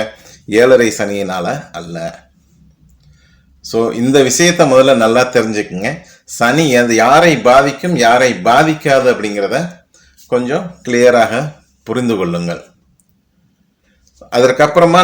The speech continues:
நாம வீடியோக்குள்ள போகலாம். ஏன்னா இந்த சனியினுடைய விளக்கம் உங்களுக்கு கொடுக்கல அப்படின்னு சொன்னால் அடுத்து சொல்ற விஷயங்கள் எல்லாமே வந்து உங்களுக்கு சரியாக வந்து விளங்காது. So ஒ-, ஒருத்தருக்கு சனி ரொம்ப, இப்போ நம்ம சொல்ல போற பலன்களுமே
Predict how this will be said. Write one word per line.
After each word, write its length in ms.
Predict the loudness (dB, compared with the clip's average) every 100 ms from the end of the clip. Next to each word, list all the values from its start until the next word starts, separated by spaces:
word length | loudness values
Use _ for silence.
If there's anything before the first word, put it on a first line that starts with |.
| 2
நாம 240 | 2 -2 -4 -12 _ _ -8
வீடியோக்குள்ள 540 | -2 2 2 0 -4 -4
போகலாம். 380 | -6 -6 -6 -8 -6 -4
ஏன்னா 180 | -2 0 -2
இந்த 140 | -2 -6
சனியினுடைய 540 | -2 -2 0 0 0 0 2
விளக்கம் 340 | -2 -2 -4
உங்களுக்கு 300 | -2 -2 -2 -6 -4
கொடுக்கல 360 | -2 0 0
அப்படின்னு 300 | 0 0 -2 -2 -4
சொன்னால் 340 | -4 -2 -4 -6 -20 _ -2
அடுத்து 240 | 0 0 -2
சொல்ற 200 | 0 0 0 -2
விஷயங்கள் 440 | -2 -4 -2 -2
எல்லாமே 320 | 0 0 0 -2
வந்து 140 | -2 -4
உங்களுக்கு 360 | -6 -8 -8 -8 -8 -16 -20 -20 -8
சரியாக 440 | -2 2 2 2 0
வந்து 160 | -2 -2 -2
விளங்காது. 500 | -2 -6 -8 -6 -10 -12 _ _ _ _ _ _ _ -6
So 140 | 0 2 2 0 0 2
ஒ-, 240 | 2 0 -2 -2
ஒருத்தருக்கு 460 | 0 2 0 0 -4 0
சனி 240 | 2 2 2
ரொம்ப, 200 | 2 4 2 2
இப்போ 140 | -2 0 2 4
நம்ம 200 | 2 0 0
சொல்ல 160 | 2 2 2
போற 200 | 2 2 2
பலன்களுமே 520 | 2 4 4 4 4